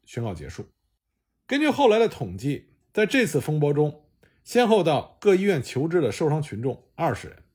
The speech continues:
警察受伤四十人。黄埔分局拘捕的嫌疑人九十三人，其中十七人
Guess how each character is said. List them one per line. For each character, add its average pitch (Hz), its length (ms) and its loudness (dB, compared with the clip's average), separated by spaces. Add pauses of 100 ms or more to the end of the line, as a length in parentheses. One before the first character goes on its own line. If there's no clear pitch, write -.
(440)
警 160 240 0
察 170 200 4
受 196 180 4
伤 - 340 -2
四 165 220 -4
十 - 120 -8
人。 - 80 -20 (680)
黄 254 240 2
埔 190 100 0
分 202 180 -2
局 127 400 -4
拘 208 140 -6
捕 127 140 -4
的 92 80 -6
嫌 123 200 -6
疑 160 60 -4
人 107 400 -8
九 85 180 -10
十 73 80 -14
三 156 140 -4
人， 107 220 -10 (420)
其 - 140 -4
中 196 120 4
十 - 160 -4
七 226 180 -4
人 90 280 -8